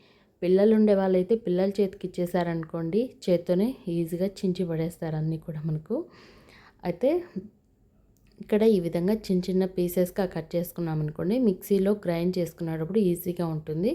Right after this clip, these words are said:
ఇవి మనం నైట్ అంతా నానబెట్టేసుకోవాలి. నేను ఇక్కడ ఒక న్యూస్ పేపర్ ఫుల్గా తీసేసుకున్నానండి. ఒక పేపర్ని మొత్తం మనకి ఎంత, ఏ పేపర్ అయితే వస్తుందో ఒక రోజు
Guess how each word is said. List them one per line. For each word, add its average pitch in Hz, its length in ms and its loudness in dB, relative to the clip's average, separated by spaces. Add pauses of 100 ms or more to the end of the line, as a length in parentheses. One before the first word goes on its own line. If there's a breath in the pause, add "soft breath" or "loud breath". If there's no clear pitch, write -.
(880 loud breath)
ఇవి 220 160 2 (140)
మనం 202 180 6 (120)
నైట్ 202 300 2
అంతా 208 220 0 (120)
నానబెట్టేసుకోవాలి. 185 1080 0
నేను 220 200 6
ఇక్కడ 226 180 2 (220)
ఒక 220 260 2
న్యూస్ 202 320 4
పేపర్ 196 340 0 (380)
ఫుల్గా 196 340 2 (100)
తీసేసుకున్నానండి. 170 880 -4 (120)
ఒక 180 80 -2 (100)
పేపర్ని 180 480 2
మొత్తం 165 280 -2 (100)
మనకి 175 280 0
ఎంత, 175 240 -2 (140)
ఏ - 100 0
పేపర్ 185 280 0
అయితే 170 260 -4
వస్తుందో 175 340 -2 (140)
ఒక 175 100 -2 (120)
రోజు 180 200 4